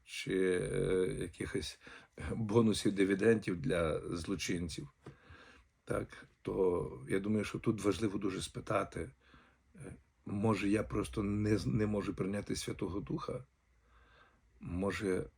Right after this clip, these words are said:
може, моє серце закрите, може, мій розум закритий, і тому я не можу зрозуміти, чи не можу говорити мовою цього народу. І мені д-, досить, е,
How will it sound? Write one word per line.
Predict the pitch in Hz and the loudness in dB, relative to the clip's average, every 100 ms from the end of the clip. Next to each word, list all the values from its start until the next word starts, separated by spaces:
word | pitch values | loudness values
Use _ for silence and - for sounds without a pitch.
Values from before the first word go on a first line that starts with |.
| - | -6
може, | 98 98 | -4 -2
моє | 101 101 | 0 0
серце | 90 110 - 101 | 2 0 -2 -2
закрите, | 95 95 147 139 | -2 0 0 0
може, | 101 98 95 | 0 -2 -2
мій | 95 95 | -2 0
розум | 107 151 175 | -2 -2 -2
закритий, | 143 143 131 127 - | -4 -2 -2 -2 -4
і | |
тому | 90 - 107 | -6 -6 -4
я | 95 95 | 0 0
не | |
можу | 95 98 98 | -2 -4 -4
зрозуміти, | 90 87 90 98 98 - - - - - - | -4 -6 -6 -4 -4 -6 -10 -12 -20 -20 -12
чи | - 101 | -2 2
не | 101 | 4
можу | 104 98 | 4 2
говорити | 95 107 107 - | 2 4 4 4
мовою | 101 107 98 | 2 4 2
цього | 90 - 90 | 2 0 -2
народу. | 95 92 92 - - - _ _ _ _ - - - _ _ | 0 0 0 -2 -8 -12 _ _ _ _ -20 -20 -20 _ _
І | - 98 | -2 0
мені | 101 101 | 2 0
д-, | - - 92 92 | -2 -6 -8 0
досить, | 110 98 - 82 110 | 2 2 0 -4 -2
е, | 101 98 92 92 | 0 0 0 0